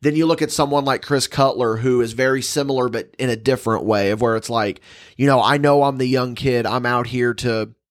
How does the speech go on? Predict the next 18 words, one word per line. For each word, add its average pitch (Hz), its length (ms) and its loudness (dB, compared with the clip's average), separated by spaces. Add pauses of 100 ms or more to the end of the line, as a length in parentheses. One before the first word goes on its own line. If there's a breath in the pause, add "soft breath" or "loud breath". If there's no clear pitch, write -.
(100)
prove 147 280 2
that 131 100 0
I'm 127 140 -4
better 123 340 0
than 120 160 -4
everyone," 113 520 -2
and 110 120 -6
I, 117 100 -4
he's 120 240 -6
got 139 160 0
a 135 60 -8
chip 147 260 -6
on 127 120 -4
his 113 100 -8
shoulder 117 320 -4
because 123 400 -6
of 98 160 -4
it. 92 160 -6